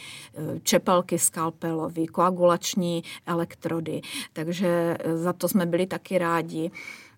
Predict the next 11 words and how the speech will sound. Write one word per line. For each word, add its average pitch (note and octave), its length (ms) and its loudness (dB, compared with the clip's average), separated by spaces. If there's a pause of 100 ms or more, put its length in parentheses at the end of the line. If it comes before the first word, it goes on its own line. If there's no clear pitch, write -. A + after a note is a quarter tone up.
(140)
A E3 220 6
je F#3 80 4
to F#3+ 120 0
v F#3 60 -2
podstatě F#3 500 2
materiál, F3 600 4
který E3+ 300 2
po E3 160 0
operaci E3+ 640 0
se F3 220 4
zbalí E3 580 -2